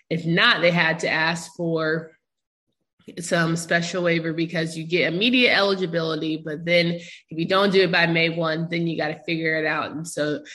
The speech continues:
the timing of this seems super odd. Maybe Baker said, "Listen, I'm trying to play." Shires told him how many number one five-star recruits were coming in,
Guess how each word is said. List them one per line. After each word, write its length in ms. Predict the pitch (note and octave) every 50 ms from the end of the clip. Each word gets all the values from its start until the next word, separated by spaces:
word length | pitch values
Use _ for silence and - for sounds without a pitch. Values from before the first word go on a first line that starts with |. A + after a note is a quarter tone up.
| - - _ -
the 80 | F3
timing 480 | E3+ E3+ - C#4 C#4+ D#4+ D#4 D4 C4+ A#3+
of 140 | G#3+ F#3 F3
this 240 | G3 F#3+ G3 -
seems 240 | - F#3+ F#3 F3+ - - -
super 500 | - - - G#3+ A3 G#3+ - G3+ F3+ - -
odd. 400 | - F3+ F3+ F3+ F3+ G3 G#3+ - - - - - - _ -
Maybe 360 | E3+ E3 E3 F3+ F#3 G3 F#3+
Baker 540 | E3+ F3+ F3 F#3 F3 F#3+ F#3 F#3 F#3+ - -
said, 400 | E3+ - - F3+ F3 E3 G#2+ -
"Listen, 300 | E3 F3 E3+ - D3+ -
I'm 160 | D#2 - F3+
trying 260 | F3+ - - G#3 F3+ E3+
to 80 | D#3+
play." 600 | E3 - - A#3+ A3+ A3+ A3 A3 A3 G#3+ - - - _ _ _ -
Shires 640 | - - - E3+ D#3+ E3 E3 E3 E3 E3 E3+ E3+ E3+
told 220 | - F3+ E3 D#3 D#3+
him 140 | E3 E3
how 160 | E3+ D#3 D3+ D3+
many 420 | D3+ D3+ D3+ D3+ C#3+ C3 - - C3
number 360 | F#3 F3 E3 D#3+ D#3 D#3+ D#3+
one 260 | D#3+ D#3 D3+ - -
five-star 360 | - F#3 F3 F3+ E3+ F#3 D#3
recruits 360 | D3 D#3 E3 - C4+ C4 B3+ C4
were 80 | A#3+
coming 300 | A#3+ C4 A#3 A3 A3 A3
in, 320 | G#3+ G#3 G#3 G3+ G3+ G3+